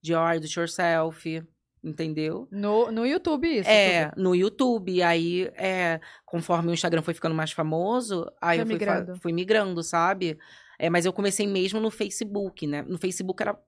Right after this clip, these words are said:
Speaker 1: palhaçada total.
Speaker 3: Uhum.
Speaker 1: Aí no YouTube, uma coisa um pouco mais séria,
Speaker 3: <clears throat>
Speaker 1: mas no YouTube eu fazia de seis minutos, sete.
Speaker 3: Ah,
Speaker 1: No,
Speaker 3: entendi.
Speaker 1: no Facebook, um minuto. Mas hoje em dia no YouTube eu acho que não tá nem mais certo você fazer só com esse tempo.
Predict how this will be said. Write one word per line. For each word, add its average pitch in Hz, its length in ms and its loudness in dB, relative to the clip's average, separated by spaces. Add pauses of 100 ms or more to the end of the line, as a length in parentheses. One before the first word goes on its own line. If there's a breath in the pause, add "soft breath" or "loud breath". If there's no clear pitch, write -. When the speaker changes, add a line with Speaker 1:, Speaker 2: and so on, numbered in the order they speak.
(200)
Speaker 1:
palhaçada 180 380 -4
total. 147 480 -10
Speaker 3:
Uhum. 196 480 -6
Speaker 1:
Aí 165 240 2
no 170 180 0
YouTube, 208 460 -4
uma 208 100 -2
coisa 185 220 -4
um - 20 -6
pouco 175 240 -8
mais 180 300 -2
séria, 185 500 2 (320 loud breath)
Speaker 3:
<clears throat> 285 100 -4
Speaker 1:
mas 180 240 2
no 190 80 2
YouTube 185 280 0
eu 196 60 0
fazia 196 240 0
de 180 100 -2
seis 175 360 2
minutos, 180 460 -4
sete. 160 680 -2 (100)
Speaker 3:
Ah, 196 340 -10
Speaker 1:
No, 165 140 2
Speaker 3:
entendi. 156 460 -2
Speaker 1:
no 175 100 -6
Facebook, 170 500 -6
um 165 140 -6
minuto. 170 500 -8 (380 loud breath)
Mas 170 180 2
hoje 175 200 2
em - 20 0
dia 175 160 2
no 175 120 2
YouTube 170 260 -2
eu 180 60 0
acho 175 100 -8
que 190 60 -4
não 180 100 -4
tá 175 100 -2
nem 175 140 -4
mais 262 200 -8
certo 170 300 -6
você 165 140 -4
fazer 170 320 -2
só 165 180 -4
com 175 180 -6
esse 165 160 -6
tempo. 143 520 -6